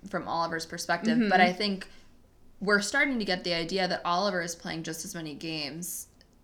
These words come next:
Speaker 1: as
Speaker 2: Mm-hmm.
Speaker 1: Elio is, but Elio is not reading him correctly.
Speaker 2: Mm-hmm.
Speaker 1: Or, like, or I think near the end he realizes, like, "Oh my God, like, he's been doing the same thing that I've been doing, and it's been working on me." Or,
Speaker 2: Yeah.
Speaker 1: like, "He's ignoring me
Speaker 2: Mm-hmm.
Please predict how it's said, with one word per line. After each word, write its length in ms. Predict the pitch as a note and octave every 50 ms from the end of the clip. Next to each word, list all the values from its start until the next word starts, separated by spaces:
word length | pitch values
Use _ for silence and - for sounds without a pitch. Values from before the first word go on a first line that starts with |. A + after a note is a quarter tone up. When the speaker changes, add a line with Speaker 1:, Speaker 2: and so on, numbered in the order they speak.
| - A3
Speaker 1:
as 220 | - A3 A3+ G#3+
Speaker 2:
Mm-hmm. 160 | G3+ G3 G3+ A#3
Speaker 1:
Elio 320 | B3 A#3+ A3 F3 D#3+ D3+
is, 200 | D3+ D3 D#3+ D#3
but 120 | - - -
Elio 340 | - F#3 F3+ F#3 F#3+ F3+ E3+
is 140 | D#3+ D#3 D#3+
not 320 | E3 D#3+ D#3+ D#3 - -
reading 280 | - D#3+ D#3+ E3 E3+ D#3+
him 120 | D#3+ D#3 D#3
correctly. 640 | - - - - - - G3+ - A#2 - G#3 G#3 G#3+
Speaker 2:
Mm-hmm. 360 | G#3 G3+ G#3 F3 E3+ E3+ F3+
Speaker 1:
Or, 100 | F3 E3
like, 320 | D#3+ E3+ D#3+ D#3 D#3 - - - - - - - - - - - - - - -
or 80 | G#3 G3+
I 100 | F#3+ F#3+
think 380 | F#3+ A#3 G#3+ G3 - - -
near 300 | F#3 F#3 F#3 F#3 F#3 F#3+
the 160 | F3+ F3 -
end 340 | - E3+ E3+ E3+ E3+ E3 E3
he 140 | G3 F3 D#3+
realizes, 680 | D#3+ - D3+ D#3 D3+ D#3+ E3 E3 E3 E3+ E3 D#3+ D#3+
like, 240 | D#3 D3+ D3 - - - -
"Oh 100 | F3 E3+
my 120 | E3+ D#3+ D#3+
God, 300 | F3 F#3 F#3 F3 E3 -
like, 120 | D#3+ D#3
he's 360 | - - - - F#3 F#3 F#3
been 200 | F#3+ F#3 F3+ F3
doing 240 | F3 F3 E3 E3 D#3+
the 80 | D3+ D#3+
same 420 | - - - F3 E3 E3 E3+ E3+
thing 180 | E3+ E3 D#3+ D#3+
that 120 | D#3 - -
I've 300 | E3+ F3 F3 F3 F3 -
been 160 | E3 D#3 D#3
doing, 420 | D#3 D#3 D3 C#3+ D3 D3 D3+ C#3+ -
and 80 | - D#3+
it's 160 | D#3+ D#3+ -
been 220 | - C#3+ C3+ C3 B2+
working 380 | A#2+ A#2 - - - - - -
on 200 | - - - D2+
me." 320 | D#2 C2+ - - - - - _ - - - - - -
Or, 80 | E3+ F3
Speaker 2:
Yeah. 80 | F3 F3 E3+ E3+ E3
Speaker 1:
like, 100 | A3+ A3+
"He's 120 | A3+ G3+
ignoring 600 | A3 G3 G3+ F3 F3 F3 F#3 F#3+ G3 F#3+ F#3 F3
me 420 | D#3+ D#3 D#3 D3+ D#3 D#3 E3 F3 E3+ - _ _ - - - -
Speaker 2:
Mm-hmm. 420 | G#3 G3+ G#3 F#3+ F3+ F3+ F#3 G#3